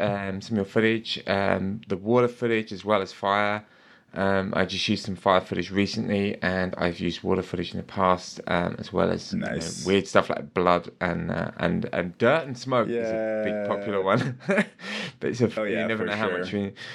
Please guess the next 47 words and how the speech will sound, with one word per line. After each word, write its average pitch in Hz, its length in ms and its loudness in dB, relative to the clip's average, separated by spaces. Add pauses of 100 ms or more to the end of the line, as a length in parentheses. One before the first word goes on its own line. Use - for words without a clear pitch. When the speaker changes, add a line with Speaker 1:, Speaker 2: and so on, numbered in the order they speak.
(220)
Speaker 1:
so 175 480 4 (260)
I, 151 460 -2
I, 120 60 0
I'm 151 200 0
really 190 160 0
curious 185 320 0
about, 120 400 2 (180)
well, 110 180 4
actually, 120 280 0
let's, 147 320 0
let's 127 220 -2
roll 117 280 4
back. - 440 -6 (260)
Let's, - 240 -8
let's 123 260 0
take 90 200 0
it 117 120 -4
Speaker 2:
Yeah. 107 60 -2
Speaker 1:
way 107 180 2
back. 92 320 -6
You, 127 520 -4 (120)
uh, 110 40 -2
are 98 800 0
Haitian. 143 480 0 (100)
You 107 120 -6
speak, - 520 -4
uh, 98 160 -2
Creole 123 420 2
and 95 140 -4
French, 156 260 -2
so - 160 2
I'm 90 160 2
guessing 104 320 -2
you're 92 340 2
Speaker 2:
Yes. - 100 -4
Speaker 1:
Haitian 98 640 0
family, 127 540 0
or 101 180 2
did 90 200 -10
you 90 160 0
move 98 260 0
to 110 100 0
America 107 440 2 (200)
as 90 100 -2
a 92 80 -4
kid, 131 320 -2
or? - 200 2